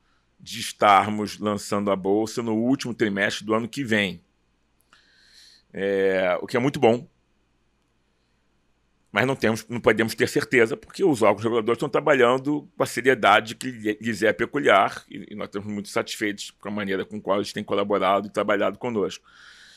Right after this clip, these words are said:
Mas é, a coisa boa disso tudo,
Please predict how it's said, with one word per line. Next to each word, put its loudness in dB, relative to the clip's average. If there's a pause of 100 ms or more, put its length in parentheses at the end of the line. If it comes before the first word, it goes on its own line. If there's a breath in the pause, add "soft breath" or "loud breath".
(180 soft breath)
Mas 0
é, -2 (720)
a -14
coisa 4
boa 10
disso -6
tudo, 0